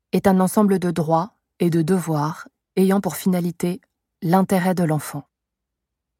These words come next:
Elle appartient aux parents jusqu'à la majorité ou l'émancipation de l'enfant pour le protéger dans sa sécurité, sa santé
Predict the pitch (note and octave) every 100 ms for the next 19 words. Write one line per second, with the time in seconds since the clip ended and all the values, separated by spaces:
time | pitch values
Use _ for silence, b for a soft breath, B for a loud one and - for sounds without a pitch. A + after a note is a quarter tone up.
0 | _ _ F#3 F3+ F3 G#3 - A3+ F#3+ F#3
1 | E3+ F3 F3+ E3 - E3 D#3 E3 F3 F#3
2 | F#3+ - F3 F#3+ E3 E3 F3+ - F#3+ F#3
3 | - F3+ F3 E3 - D#3+ D#3 - D3 -
4 | - F#3+ F#3+ F#3 F#3+ F3+ F#3 F3+ F#3 F3+
5 | F3 F3 F#3+ _ _ _ _ _ - F3
6 | - F#3+ - E3+